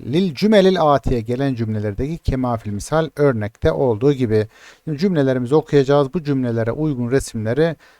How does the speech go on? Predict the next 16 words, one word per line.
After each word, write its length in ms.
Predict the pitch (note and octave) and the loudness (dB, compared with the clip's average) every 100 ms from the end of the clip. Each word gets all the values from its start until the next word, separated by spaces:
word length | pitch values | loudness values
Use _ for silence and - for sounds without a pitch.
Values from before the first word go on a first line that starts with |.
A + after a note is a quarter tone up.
| _ _ _ | _ _ _
se-, 560 | - - - - - | -20 -14 -14 -10 -8
e, 40 | A2 | -6
seçeceğiz. 640 | - C3 - - E3+ D#3 | -4 -6 -4 0 0 2
Daha 180 | D#3 C#3+ | 2 2
önce 180 | B2+ | 0
bu 60 | D3+ | -2
konularımızı 640 | - C3 A#2 A#2+ D3 G3+ G3 | -4 -2 -2 -4 -2 -4 -4
üç 280 | F#3+ - - | -10 -8 -4
ders 220 | B2 - | -4 -4
şeklinde 460 | A#2 A2 A2 C3+ | -8 -8 -6 -4
işlemiştik. 640 | D#3+ - A#2+ A2+ - G3 - - - _ | -4 -4 -6 -6 -4 -6 -6 -20 -20 _
Birinci 240 | C#3+ D#3 C3+ | -2 0 -2
ünitemizin 440 | A2+ A#2+ A#2+ F3+ | -2 -6 -6 -8
son 380 | F#3+ - C#3 C3 | -10 -4 -4 -2
dersini 360 | A#2 G#2+ - D3+ | -2 -2 -2 -2
yapıyoruz. 640 | C3 - C3+ C#3 B2 | -2 0 0 2 0